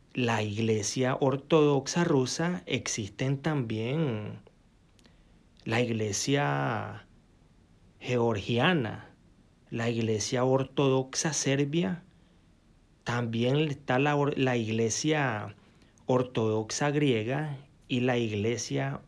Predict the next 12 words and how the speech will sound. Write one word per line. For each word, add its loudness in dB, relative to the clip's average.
Ortodoxa -4
Rumana. -6
Entre 4
otras 4
iglesias 2
ortodoxas 0
están -2
estas 0
gobernadas 2
por -2
patriarcas, -2
metropolitanos 0